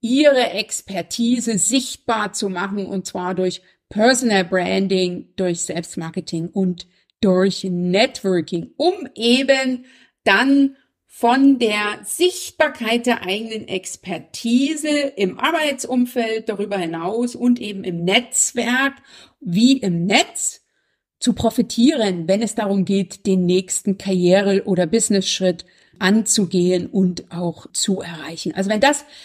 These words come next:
für dich interessant ist, wir starten wieder Mitte Februar zwanzig vierundzwanzig,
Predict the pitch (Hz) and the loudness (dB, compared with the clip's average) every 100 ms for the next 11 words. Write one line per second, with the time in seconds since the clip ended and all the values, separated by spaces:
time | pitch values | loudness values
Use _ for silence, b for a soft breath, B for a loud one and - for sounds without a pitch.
0 | B 247 254 - - 226 196 202 - 262 | B 0 0 -4 -2 -2 0 -2 2 2
1 | 349 339 254 233 226 - 247 285 285 254 | 2 0 0 0 0 -2 -2 0 2 2
2 | 196 214 254 269 220 208 262 240 233 220 | 2 0 0 2 2 0 0 2 2 2
3 | 190 - 175 180 175 285 381 381 240 233 | -4 -4 -6 -6 -4 0 0 -2 -2 -2
4 | 240 214 | -2 -6